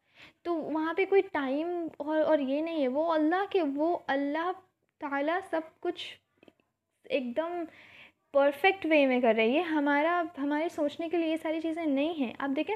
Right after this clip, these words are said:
سورہ کہف جب ہم پڑھیں گے انشاءاللہ تعالیٰ، تو اس میں اصحاب کہف کا واقعہ ہم پڑھیں گے، وہاں بھی ٹائم، اس کے، اس میں بھی وہ جو غار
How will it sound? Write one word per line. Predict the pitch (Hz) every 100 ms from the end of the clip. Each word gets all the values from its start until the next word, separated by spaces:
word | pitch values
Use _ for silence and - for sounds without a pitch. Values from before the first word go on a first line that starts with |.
| 403
سورہ | 294
کہف | 285 269 285 302
جب | 302
ہم | 302
پڑھیں | 277 294 311
گے |
انشاءاللہ | 302 277 262 254
تعالیٰ، | 262 247 311 - - - - -
تو | 320
اس |
میں | 339 -
اصحاب | 277 294 269 277 311
کہف | 294 302
کا | 320
واقعہ | 262 226 233 302
ہم | 311
پڑھیں | 277 247 240
گے، | 311
وہاں | 294 302 392
بھی | 440 427
ٹائم، | 339 311 339 -
اس | 320 320
کے، | 370
اس | 370
میں | 359
بھی | 359 370
وہ | 370 359
جو | 349
غار | 285 269